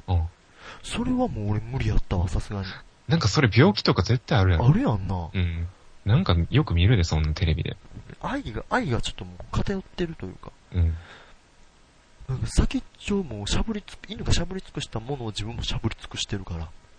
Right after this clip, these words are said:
Speaker 1: え。てかもうそれ以前にその出店で買ったもの犬にあげるってどうなん？い
Speaker 2: や、それは別に好きにしたらいいけどやな。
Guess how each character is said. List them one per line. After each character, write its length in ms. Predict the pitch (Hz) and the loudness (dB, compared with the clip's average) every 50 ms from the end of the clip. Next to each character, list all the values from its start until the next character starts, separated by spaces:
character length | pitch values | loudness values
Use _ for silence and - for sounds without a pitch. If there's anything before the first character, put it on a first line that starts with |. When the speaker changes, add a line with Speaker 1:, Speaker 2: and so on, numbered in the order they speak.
| _ _ - | _ _ -8
Speaker 1:
え。 220 | 101 92 95 98 - - - _ _ - | -6 -6 -6 -8 -12 -20 -20 _ _ 0
て 100 | - 101 | 0 4
か 100 | - 92 | 6 6
も 60 | 87 | 6
う 20 | |
そ 180 | 85 - - 165 | 6 6 8 8
れ 100 | 190 208 | 10 8
以 80 | 214 - | 8 8
前 140 | - 120 92 | 6 6 6
に 140 | 82 80 80 | 8 6 4
そ 120 | - 82 | 4 4
の 80 | 87 85 | 4 6
出 160 | - 110 139 | 8 8 8
店 280 | 175 190 - - 175 | 8 8 6 4 6
で 100 | 170 175 | 6 4
買 160 | - - - - | 4 4 -2 0
っ 20 | |
た 160 | - - 95 | 2 2 4
も 80 | 90 82 | 4 6
の 60 | 80 | 6
犬 200 | 85 104 110 95 | 8 8 8 8
に 120 | 80 78 | 8 8
あ 100 | 76 80 | 6 6
げ 100 | 76 82 | 6 6
る 20 | 80 | 2
っ 20 | 73 | 2
て 140 | - 76 | 2 -2
ど 140 | - - 90 | 2 4 6
う 40 | 95 | 6
な 60 | 92 | 6
ん？ 20 | - | 4
い 40 | - - - - _ _ _ - - - - - - - - - | 2 -4 -12 -18 _ _ _ -20 -20 -20 -20 -20 -20 -20 -18 -18
Speaker 2:
や、 40 | - | -18
そ 120 | - - - | -16 -16 -14
れ 80 | 330 | -14
は 80 | 339 330 | -12 -12
別 180 | 330 311 - | -12 -14 -16
に 80 | 294 269 | -16 -18
好 60 | - | -18
き 100 | - - 123 | -14 -12 -12
に 60 | 104 | -12
し 60 | - | -8
た 80 | 98 85 | -8 -8
ら 40 | 85 | -8
い 40 | 90 | -8
い 20 | |
け 80 | - 82 | -10 -10
ど 60 | 78 | -12
や 120 | 76 73 73 | -12 -12 -12
な。 80 | 78 | -14